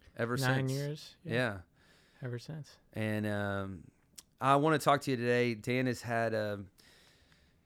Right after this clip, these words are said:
Speaker 1: an event happen in his life that is, um, just a massive thing and, uh, kind of a,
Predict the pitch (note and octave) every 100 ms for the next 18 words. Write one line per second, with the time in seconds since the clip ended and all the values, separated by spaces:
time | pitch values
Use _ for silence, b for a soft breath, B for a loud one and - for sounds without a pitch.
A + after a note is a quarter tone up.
0 | b b - D3+ D3+ C#3+ E3+ C#3+ D#3 D#3+
1 | D3+ D3 C3 A#2+ B2+ D3 F#3+ - - A#2+
2 | A#2 A2 A2+ - - - B - - A#2+
3 | A#2+ A#2 A2 G2+ - - - - A#2 A2
4 | G#2+ G2+ F#2+ - _ _ _ - B2 -
5 | A2 A2 A#2+ - A#2 - C3 G#2 F#2+ -
6 | _ - G#2 G#2 G2+ G2 G#2 G2 G2 G2
7 | F2 - A2+ G#2+ G2 G2+ G2